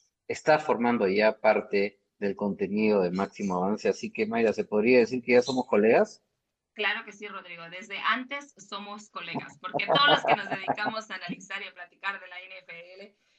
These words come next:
Speaker 2: y que estamos, dice mi mamá, un poquito locos, sin ofender a nadie, por este equipo somos colegas.
Speaker 1: Claro.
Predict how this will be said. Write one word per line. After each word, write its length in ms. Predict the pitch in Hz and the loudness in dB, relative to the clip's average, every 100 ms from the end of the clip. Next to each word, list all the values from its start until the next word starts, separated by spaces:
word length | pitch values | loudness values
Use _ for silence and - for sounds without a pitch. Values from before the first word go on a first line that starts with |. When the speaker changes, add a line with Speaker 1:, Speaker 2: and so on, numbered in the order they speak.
| _ - | _ -18
Speaker 2:
y 180 | 196 | -16
que 120 | 196 185 | -14 -16
estamos, 500 | - 190 196 196 196 | -14 -12 -12 -14 -16
dice 260 | 190 202 | -18 -16
mi 100 | 185 | -16
mamá, 260 | 165 165 175 185 | -14 -14 -12 -14
un 100 | 196 | -14
poquito 300 | 202 202 185 185 185 | -20 -20 -18 -18 -16
locos, 480 | 196 196 196 208 - | -14 -14 -14 -18 -16
sin 140 | 175 | -18
ofender 380 | 160 165 170 180 | -18 -18 -16 -10
a 80 | 170 | -10
nadie, 440 | 175 175 - - _ _ _ | -10 -10 -12 -14 _ _ _
por 180 | - 208 | -4 -2
este 300 | 214 - 214 | -2 -4 -8
equipo 380 | 196 247 254 262 | -8 -8 -10 -10
somos 440 | - 202 98 98 | -6 -6 -6 -8
colegas. 440 | - 117 110 95 | 0 4 6 4
Speaker 1:
Claro. 100 | 104 | 0